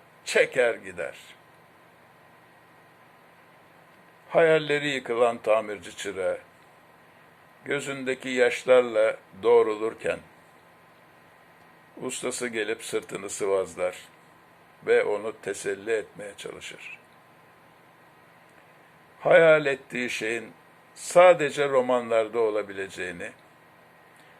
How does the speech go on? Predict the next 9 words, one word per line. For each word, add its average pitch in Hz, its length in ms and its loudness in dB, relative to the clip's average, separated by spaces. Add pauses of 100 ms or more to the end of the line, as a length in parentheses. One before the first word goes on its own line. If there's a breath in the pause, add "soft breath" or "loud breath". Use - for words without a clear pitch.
(180 soft breath)
onun 151 440 0
bir 139 120 -4
tamirci 123 600 0
çırağı 107 380 2
olduğunu 90 600 -6 (1400)
ve 120 300 2 (140)
hep - 440 4
öyle 113 380 2
kalacağını 90 680 -6